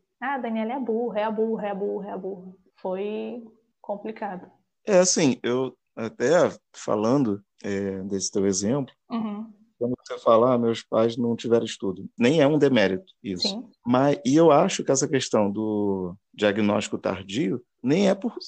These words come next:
Speaker 2: por causa da questão do estudo, não, porque eu conheço muita gente que tem estudo até e não, não tem conhecimento de, de um tipo de
Speaker 1: É porque, assim, eu, eu entendo o que você tá falando, mas é porque hoje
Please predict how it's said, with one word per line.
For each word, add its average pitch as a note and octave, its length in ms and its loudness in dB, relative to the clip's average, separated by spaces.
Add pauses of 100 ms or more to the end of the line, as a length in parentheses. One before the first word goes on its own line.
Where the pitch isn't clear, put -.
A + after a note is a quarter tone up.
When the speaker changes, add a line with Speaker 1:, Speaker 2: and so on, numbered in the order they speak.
(120)
Speaker 2:
por G#3 180 -4
causa F3+ 300 2
da F#3+ 100 2
questão G3+ 300 -4
do G3 80 -6
estudo, G3+ 320 -8
não, F3+ 160 -2
porque - 240 -10
eu B2 60 -2
conheço B2 340 -2
muita C3 240 -4
gente C#3 300 -6
que G#2+ 180 -8 (380)
tem A#2+ 220 2
estudo C3+ 440 -2
até G#2 340 -2 (400)
e C3 200 4
não, D3 320 4 (120)
não C#3 220 2
tem D3+ 260 4
conhecimento F#3+ 920 2
de, F3+ 240 4
de D#3+ 140 -10
um F3+ 80 -12
tipo E3 280 -6
de C#3+ 580 -2 (280)
Speaker 1:
É C4+ 60 0
porque, D4+ 320 -2
assim, E4 340 -2
eu, A#3+ 80 2
eu B3+ 300 4
entendo C#4+ 260 2
o A#3 40 -4
que A3+ 60 -10
você A3+ 180 -6
tá A#3 100 -2
falando, A#3 380 -2
mas G#3+ 160 -2
é A#3 80 0
porque B3+ 320 -4
hoje B3+ 360 4